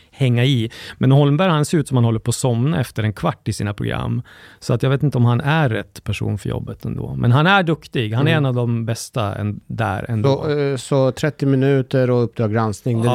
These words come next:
Speaker 1: Ja,
Speaker 2: favorit.
Speaker 1: och de tittar ju på i jobbet. Vad
Speaker 2: Ja.
Speaker 1: tittar du själv på? Som
Speaker 2: Ja,
Speaker 1: du
Speaker 2: men
Speaker 1: tycker
Speaker 2: just
Speaker 1: är bra?
Speaker 2: trettio minuter så tycker jag också om. Ibland Agenda.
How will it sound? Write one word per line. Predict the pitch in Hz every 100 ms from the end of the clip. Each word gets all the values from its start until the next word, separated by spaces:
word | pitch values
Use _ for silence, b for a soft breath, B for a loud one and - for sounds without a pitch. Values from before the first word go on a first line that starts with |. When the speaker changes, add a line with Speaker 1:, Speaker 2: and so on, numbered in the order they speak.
| 135
Speaker 1:
Ja, | 147
Speaker 2:
favorit. | 151 110
Speaker 1:
och |
de | 160
tittar | 170 185 160
ju | 135
på | 120 127 117
i | 123
jobbet. | 135 156 110 - - -
Vad | - 127
Speaker 2:
Ja. |
Speaker 1:
tittar | 127 139
du | 139
själv | 147 -
på? | -
Som | - 127 _ _ _ 123
Speaker 2:
Ja, |
Speaker 1:
du | 139
Speaker 2:
men |
Speaker 1:
tycker | 156
Speaker 2:
just | 175 113
Speaker 1:
är |
bra? | 165
Speaker 2:
trettio | 135
minuter | 147 156 160 147
så | - 143 131 127
tycker | 123 123
jag | 123
också | 104 -
om. | 113 101 113
Ibland | 123 131 123 123 123
Agenda. | 123 120 120 113 110 123